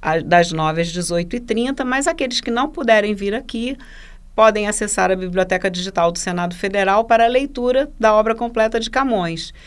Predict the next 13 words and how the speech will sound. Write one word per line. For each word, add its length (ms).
E 280
eu 240
também 640
deixo, 600
é, 280
a 140
recomendação 920
de 100
que 100
procurem 760
os 160
audiolivros, 760
porque 540